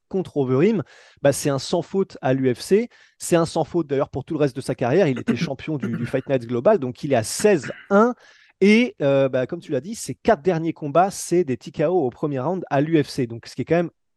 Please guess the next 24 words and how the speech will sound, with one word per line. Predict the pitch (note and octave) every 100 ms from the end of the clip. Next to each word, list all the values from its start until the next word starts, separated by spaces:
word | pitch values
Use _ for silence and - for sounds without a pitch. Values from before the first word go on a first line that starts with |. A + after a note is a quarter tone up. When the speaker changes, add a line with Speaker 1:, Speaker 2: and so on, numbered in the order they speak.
| _ _ -
Speaker 1:
ce | -
qui | C#3
est |
quand | C#3+
même | D3+
très | - C3
fort. | G3 G#3+ - - - - - _
Est-ce | - F3+ -
que | G3+
pour | - F#3+ E3 -
toi, | D#3+ F3+ B3+ _ _ _ _ -
Sergei | - E3 F3
Pavlovich | E3 D#3 D3+ D3 G3 - - -
a | C3+
ce | -
qu'il | - G#3
faut | - A3 G#3+
pour, | - G3+ A#3 G3 - _ _ _ _ -
on |
va | C3
peut-être | - C#3
pas | D3
dire | C3+ -
champion, | D3 C3 F#3 G#3